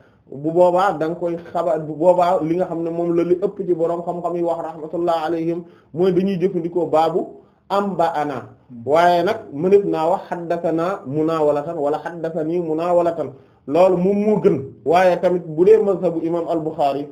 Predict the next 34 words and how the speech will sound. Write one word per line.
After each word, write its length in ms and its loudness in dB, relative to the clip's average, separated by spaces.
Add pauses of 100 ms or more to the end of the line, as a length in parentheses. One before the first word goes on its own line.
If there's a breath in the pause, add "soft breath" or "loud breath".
(220 loud breath)
rahimahullah 800 0
ak 80 0
ñi 160 0
nga 140 0
xam 120 -4
ne 100 2
ñooñu 300 2
la 80 2
tudd, 200 -8 (380 loud breath)
maanaam 420 0
am 180 -4
ba 160 4
ani 400 -2
ak, 180 -6
ak 160 -4
am, 120 -2 (140)
bu 140 -4
foofu 280 4
nga 100 0
ni 120 -2
am 200 -6
ba 200 -2
haddathani, 680 -4
haddathani 640 -2 (260 loud breath)
wala 240 0
haddathana 680 -2
ak 160 -10
am 160 0
ba 160 4
ana 320 -4
benn 240 2
la, 260 -2
ak 160 -10
akhbarana, 640 -2